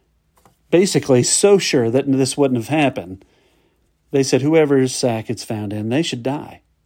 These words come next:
right? They're so sure <laughs> that nothing has happened. They said, "Let this person die." And they go through, and of course, where do they find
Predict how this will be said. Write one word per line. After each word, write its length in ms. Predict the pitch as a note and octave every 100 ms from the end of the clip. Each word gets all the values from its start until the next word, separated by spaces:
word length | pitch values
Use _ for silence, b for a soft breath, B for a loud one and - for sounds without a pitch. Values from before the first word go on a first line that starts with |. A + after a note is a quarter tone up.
| _ _ -
right? 260 | G#2+ C3 - _ _
They're 100 | C#3+
so 240 | C#3+ G3 F3
sure 600 | - A3 F3+ G#2+ C3+ - _ _ _ _ _ _ _ _ _ _
<laughs> 0 |
that 760 | - - D#3 - - - D3 C#3
nothing 300 | D3+ D#3+ D3
has 140 | B2
happened. 400 | D3+ F#3+ G3+ B2
They 80 | E3
said, 260 | - D3+ C#3
"Let 200 | G3+ D4
this 140 | C4+
person 400 | - A3 - G3
die." 500 | G3 B3 B2 F#2+ F2+ _ _ _ _ _ _
And 140 | B2 B2
they 140 | B2
go 240 | C3 F3
through, 400 | E3+ C3 A#2+ A#2
and 100 | A#2
of 140 | A#2+ A#2+
course, 420 | B2+ A2 G2+ -
where 140 | B2
do 100 | A#2
they 160 | B2 C3+
find 480 | C3+ A#2 A2 A2